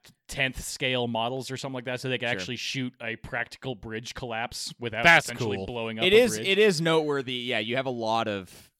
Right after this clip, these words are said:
Speaker 2: things happening in a bri-, like, this is a sizable bridge,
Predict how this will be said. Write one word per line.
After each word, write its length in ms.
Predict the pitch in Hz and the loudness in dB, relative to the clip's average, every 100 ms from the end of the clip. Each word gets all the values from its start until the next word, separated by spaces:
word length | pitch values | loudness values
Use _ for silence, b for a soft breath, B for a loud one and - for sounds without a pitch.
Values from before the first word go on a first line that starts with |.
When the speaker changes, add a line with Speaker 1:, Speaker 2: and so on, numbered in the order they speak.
| _ _ _ _ - - | _ _ _ _ -10 -4
Speaker 2:
things 260 | 107 95 | -4 -4
happening 440 | 113 98 98 92 90 | -2 -2 -2 -8 -6
in 100 | 98 | -6
a 80 | |
bri-, 260 | 92 104 113 - | -6 -4 -6 -4
like, 160 | 135 | -6
this 200 | 208 220 117 | -6 -8 -10
is 20 | |
a 80 | 82 | -12
sizable 600 | - - 92 80 78 69 | -10 -6 -8 -10 -18 -16
bridge, 360 | 85 71 62 | -16 -16 -18